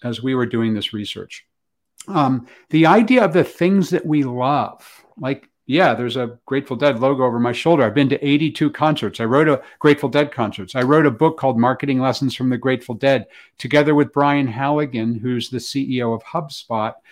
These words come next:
and Bill Walton, the N B A Basketball Hall of Famer. That book came out about ten years ago. Um, I love surfing. I love the Apollo Lunar Program. I actually wrote a book called Marketing the Moon about the Apollo Lunar Program. So here's the thing that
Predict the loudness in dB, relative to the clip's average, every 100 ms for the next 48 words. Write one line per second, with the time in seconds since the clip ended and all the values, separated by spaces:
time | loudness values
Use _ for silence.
0 | _ -6 -2 -2 0 0 2 2 0 -2
1 | -4 -4 -4 -4 -4 -6 -6 -6 -6 -10
2 | -10 -10 -8 -6 -6 -8 -6 -2 -2 -4
3 | -6 -10 -10 -8 -6 -6 -6 -8 -10 -8
4 | -4 -2 -2 -4 -6 -4 -4 -4 -10 -20
5 | _ -2 0 2 2 4 4 2 0 2
6 | 2 0 -2 -2 -2 -2 -2 -4 -4 -2
7 | -2 -2 -2 -2 2 2 2 0 0 -2
8 | -2 0 2 2 0 -2 -2 -2 -4 0
9 | -2 0 -2 0 2 4 4 2 -2 -6
10 | -8 -14 -10 -6 -4 -4 -4 -4 -4 -4
11 | -6 -6 -14 _ -20 -20 -10 0 2 4
12 | 4 4 2 0 2 4 4 4 0